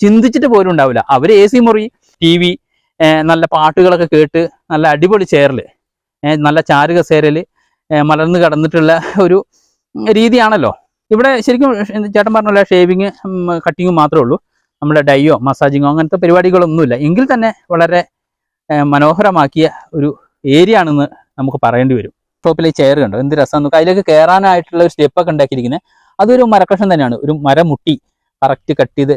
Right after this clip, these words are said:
ലെവലാക്കി ഇട്ടിട്ട്, ഇട്ടിട്ടുള്ളതാണ്. നല്ല രസകരമായിട്ടുള്ള ചെയറും കാര്യങ്ങളൊക്കെയാണ്. നമുക്ക്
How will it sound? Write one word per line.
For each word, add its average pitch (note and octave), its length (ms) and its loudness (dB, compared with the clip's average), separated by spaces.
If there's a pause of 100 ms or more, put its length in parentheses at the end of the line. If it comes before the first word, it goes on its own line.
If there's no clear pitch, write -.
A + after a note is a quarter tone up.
ലെവലാക്കി B2 360 0
ഇട്ടിട്ട്, A2+ 240 -10 (300)
ഇട്ടിട്ടുള്ളതാണ്. C3 560 -2 (600)
നല്ല E3 220 -2
രസകരമായിട്ടുള്ള C#3 640 0
ചെയറും A#2 380 0
കാര്യങ്ങളൊക്കെയാണ്. A2+ 680 -6 (960)
നമുക്ക് A3 180 0